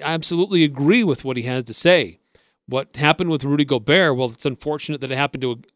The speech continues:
to a guy that we follow and admire as a member of the Utah Jazz. It absolutely accelerated everything surrounding this and everything else now in sports.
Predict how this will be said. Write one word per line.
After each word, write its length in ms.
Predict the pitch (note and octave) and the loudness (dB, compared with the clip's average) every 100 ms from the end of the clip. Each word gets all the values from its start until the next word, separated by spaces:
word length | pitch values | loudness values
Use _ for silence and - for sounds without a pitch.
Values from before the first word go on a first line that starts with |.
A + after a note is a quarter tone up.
| _ | _
to 120 | D3 | -4
a 40 | B2 | -2
guy 240 | B2+ B2+ | -2 -2
that 100 | A#2 | -2
we 140 | B2+ | -4
follow 540 | F#3 E3 D3 C3+ C#3 C#3 | 0 4 4 6 2 2
and 340 | A#2 A#2 A2 - _ _ _ - | -4 -6 -10 -18 _ _ _ -16
admire 600 | A2 A#2 F#3 G3 C3+ D#3+ | -8 0 2 4 0 0
as 300 | C3 C3 A#2+ | -2 -2 -2
a 100 | C3 | -4
member 380 | A#2 B2+ C3 B2+ | -4 -6 -2 -2
of 80 | A#2 | -2
the 80 | A#2+ | -4
Utah 300 | B2 A#2+ F#2+ | -6 -6 -4
Jazz. 540 | A#2 A#3 F3 C#3+ - _ _ _ _ _ _ _ | 0 0 0 -2 -6 _ _ _ _ _ _ _
It 100 | C#3 | -10
absolutely 1000 | D#3 C#3+ C3 C3 C3 D#3 C#3+ C3 A#2+ A2 - _ _ _ _ _ - | -6 -4 -2 0 2 0 2 0 0 -2 -10 _ _ _ _ _ -10
accelerated 880 | - - - E3+ E3 D3 C3+ C3 | -2 0 6 6 8 6 4 2
everything 360 | C3 C#3 C#3 B2 | 0 0 0 -2
surrounding 580 | - B2+ A#2+ B2 A#2+ G#2+ | -2 -2 -4 -2 -4 -6
this 340 | G2+ G2 - - | -8 -8 -10 -8
and 180 | A#2 B2 | -10 -10
everything 280 | - C#3+ D3 | -6 -2 0
else 220 | C#3+ - | 0 -2
now 460 | B2+ C#3 D3 B2+ B2 _ _ | -4 -4 -4 -6 -12 _ _
in 100 | D3 | -4
sports. 540 | - - F#3+ A#2+ - | -2 2 2 2 -6